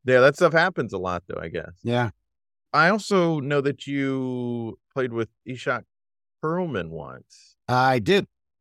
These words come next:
Speaker 1: How did that come about? That's really cool.
Speaker 2: It was at Lincoln Center,
Speaker 1: Mm-hmm.
Speaker 2: and it was called Claire's Detective Agency or something like that.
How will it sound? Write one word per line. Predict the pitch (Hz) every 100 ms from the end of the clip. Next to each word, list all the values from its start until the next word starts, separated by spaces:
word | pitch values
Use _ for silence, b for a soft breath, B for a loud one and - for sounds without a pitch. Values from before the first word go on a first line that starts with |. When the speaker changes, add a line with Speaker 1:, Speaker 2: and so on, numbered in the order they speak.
| _ _ -
Speaker 1:
How | 160 240
did | 220
that | 220 262
come | - 196
about? | 143 113 90 78
That's | 113 147 - -
really | 156 151
cool. | 143 170 190 156
Speaker 2:
It | 165
was | 175 180
at | 175
Lincoln | 156 180 175 180
Center, | - - 127 113 123 143 - _ _
Speaker 1:
Mm-hmm. | 147 180 117
Speaker 2:
and | 117 117 117 120 120 113 -
it | 120
was | 107 107 - - -
called | 117 104 -
Claire's | - - 104 117 135 127 - - _
Detective | 73 - 113 - 123
Agency | 127 110 110 131
or | 113
something | 127 127 113
like | 92 87
that. | 82 82